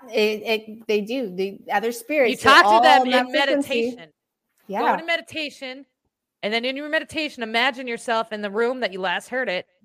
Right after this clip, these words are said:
Speaker 2: and then ask it, like, "What are you doing? Like, why
Speaker 1: Yeah,
Speaker 2: are you here?"
Speaker 1: start asking
Speaker 2: And you
Speaker 1: questions. Start
Speaker 2: Oh
Speaker 1: asking
Speaker 2: my God.
Speaker 1: questions.
Speaker 2: So I
Speaker 1: Like
Speaker 2: did this with the ghost in here, with, that's
Speaker 1: Yeah.
Speaker 2: shown up in here before,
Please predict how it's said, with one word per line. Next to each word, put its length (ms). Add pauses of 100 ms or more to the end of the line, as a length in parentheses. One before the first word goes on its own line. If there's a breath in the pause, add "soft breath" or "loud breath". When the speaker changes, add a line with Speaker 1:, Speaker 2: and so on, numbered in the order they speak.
(400)
Speaker 2:
and 160
then 240 (200)
ask 320 (640)
it, 260 (160)
like, 160
"What 100
are 40
you 80
doing? 260 (300)
Like, 100
why 180
Speaker 1:
Yeah, 120
Speaker 2:
are 40
you 80
here?" 140
Speaker 1:
start 220
asking 260
Speaker 2:
And 100
you 180 (100)
Speaker 1:
questions. 500 (140)
Start 220
Speaker 2:
Oh 180
Speaker 1:
asking 60
Speaker 2:
my 120
God. 140
Speaker 1:
questions. 360 (600)
Speaker 2:
So 100
I 40
Speaker 1:
Like 100
Speaker 2:
did 180
this 240
with 160
the 80
ghost 380
in 100
here, 300
with, 340
that's 180
Speaker 1:
Yeah. 120
Speaker 2:
shown 180
up 160
in 80
here 180
before, 340